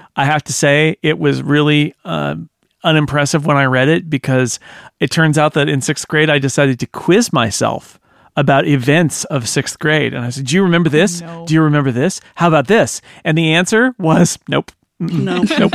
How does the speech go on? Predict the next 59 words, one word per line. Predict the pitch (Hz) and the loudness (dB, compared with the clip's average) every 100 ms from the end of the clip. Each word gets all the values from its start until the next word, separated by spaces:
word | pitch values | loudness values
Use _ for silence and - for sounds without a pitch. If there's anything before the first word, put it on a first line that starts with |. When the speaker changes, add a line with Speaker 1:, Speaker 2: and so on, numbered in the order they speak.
| 196 | 0
Speaker 1:
Don't | 165 175 | -2 -2
remember | 165 160 165 | -2 0 0
any | 165 | 2
of | 165 | 2
those | 165 160 | 2 2
things, | 180 156 - | 0 -2 -2
kid. | 139 185 | -2 -2
Speaker 2:
Aw. | 254 _ _ _ 180 | -4 _ _ _ -6
Speaker 1:
No, | 165 156 | -2 0
no. | 151 127 - - | 0 -2 -8 -12
They | - 147 | -4 0
seemed | 180 165 | 2 2
important | 156 170 170 151 | 2 2 0 0
when | 143 139 | 0 2
you | 139 | 2
were | 135 | 2
in | 139 | 0
sixth | - 143 - | -2 -4 -2
grade, | 156 127 123 | -2 0 -2
but | 143 | -4
no, | 139 123 120 - | -2 -2 -4 -6
no, | 131 196 170 | -4 -4 -6
I | |
don't." | 131 117 - - | -10 -12 -16 -6
Speaker 2:
I | - | 0
wish | 247 254 339 | 2 2 0
I | 190 | 0
had | 196 | 0
written | 165 175 | -2 -2
a | 170 | -2
letter. | 175 165 | 0 0
I, | 190 208 - | 0 0 -2
I | 214 | -2
wrote | 202 233 - | 0 -2 0
a, | 190 185 | -2 0
uh, | 175 170 | 0 0
a | |
list | 190 196 - | -2 -4 -6
of | 156 | -8
goals | 147 160 175 147 - - | -2 0 2 0 -4 -6
at | 175 | -4
one | 160 156 | -2 -2
point. | - 151 147 - | 0 -2 -2 -4
I | |
think | 185 294 | -2 0
it | |
might | 175 175 | 2 2
have | |
been | 156 | 2
actually | 139 151 151 | 0 0 -4
during | 139 143 127 | 0 0 0
high | 139 - | 0 -4
school | - - - | -4 -6 -6
even, | - - | -4 -4
so | - 151 151 | -2 -2 -2
a | 160 | -2
little | 151 151 | -2 -2
bit | 147 160 | -2 -2
later. | 151 135 143 135 | -2 -4 -4 -6